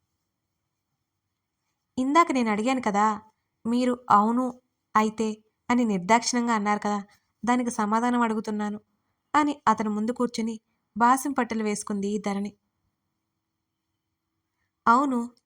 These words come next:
నువ్వేమి ఎక్స్‌పెక్ట్ చేశావ్?" అని అడిగాడు కింద కూర్చున్న ఆమెనే విచిత్రంగా చూస్తూ.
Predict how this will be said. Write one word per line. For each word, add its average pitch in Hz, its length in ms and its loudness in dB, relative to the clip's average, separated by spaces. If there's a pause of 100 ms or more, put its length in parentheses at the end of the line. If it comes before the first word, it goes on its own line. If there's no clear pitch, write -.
(100)
నువ్వేమి 226 420 -2
ఎక్స్‌పెక్ట్ 247 360 -6
చేశావ్?" 277 420 -2
అని 220 160 -2
అడిగాడు 214 360 -6 (460)
కింద 269 220 -2
కూర్చున్న 247 440 -4 (260)
ఆమెనే 220 380 0
విచిత్రంగా 220 520 -8
చూస్తూ. 220 340 -8